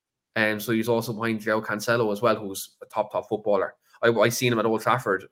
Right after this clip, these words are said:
two years ago, and I, I went to Ollie's second last game as manager, and Cal-, uh, Cancelo, like, from right back,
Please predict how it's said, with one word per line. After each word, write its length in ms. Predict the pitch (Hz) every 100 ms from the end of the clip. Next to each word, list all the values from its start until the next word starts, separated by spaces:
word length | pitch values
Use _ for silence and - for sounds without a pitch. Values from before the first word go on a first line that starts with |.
| - -
two 140 | 113
years 240 | 110 113
ago, 160 | 120 107
and 80 | 104
I, 280 | 104 101 110
I 20 | 120
went 260 | 113 110
to 140 | 110 -
Ollie's 500 | 110 113 104 104 - _ _
second 340 | - 123 131
last 260 | 123 131 131
game 300 | 139 160 139 _ _ _ _ _ -
as 180 | 110 120
manager, 540 | 120 131 143 147 135 _
and 260 | 113 113 113
Cal-, 220 | 117 120 127
uh, 220 | 113 107 -
Cancelo, 460 | 120 113 127 123 110
like, 160 | 104 98
from 140 | 110 113
right 200 | 110 107
back, 200 | 92